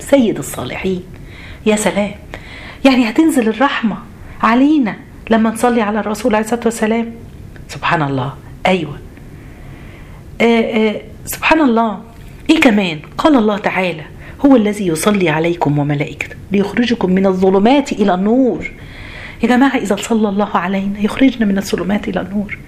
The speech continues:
ولو صلينا عليه، صلى الله علينا عشر، أي أخرجنا من الظلمات إلى النور عشر، لو صلينا مية هيخرجنا.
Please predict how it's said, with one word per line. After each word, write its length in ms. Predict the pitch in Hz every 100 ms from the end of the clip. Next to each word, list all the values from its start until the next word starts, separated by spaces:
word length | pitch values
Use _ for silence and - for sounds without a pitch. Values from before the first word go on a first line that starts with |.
| - - -
ولو 180 | 277
صلينا 440 | 269 277 254 294 277
عليه، 540 | - 214 247 233 226 - - - - - - - - -
صلى 280 | - 294 277
الله 180 | 240 262
علينا 440 | 233 202 247 220
عشر، 400 | 180 226 - - -
أي 140 | 220 -
أخرجنا 420 | - 262 262 233
من 160 | 208
الظلمات 640 | 202 214 233 202 226 269 220
إلى 160 | 196
النور 280 | 185 220 240
عشر، 360 | 185 262 - - - - - 254
لو 100 | 240
صلينا 420 | 330 262 320 269
مية 340 | 233 277 254 185
هيخرجنا. 440 | 202 - 262 247